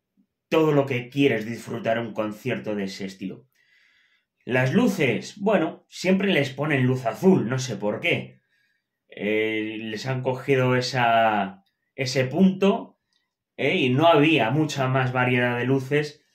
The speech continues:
durante todo el concierto. En fin, fueron algunas, eh, algunas causas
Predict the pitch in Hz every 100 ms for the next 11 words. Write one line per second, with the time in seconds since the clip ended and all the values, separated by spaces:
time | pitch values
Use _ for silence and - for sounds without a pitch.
0 | _ _ _ _ 101 123 127 123 127 135
1 | 131 123 117 113 113 - 151 135 104 110
2 | 95 - _ _ _ _ _ _ _ _
3 | - 131 127 - 190 120 - - _ _
4 | _ _ _ _ _ _ - - 190 208
5 | 196 190 - 127 139 170 196 - - -
6 | _ _ _ _ _ - 131 131 127 123
7 | 123 - _ _ 131 143 175 160 - 147
8 | 147 151 147 - -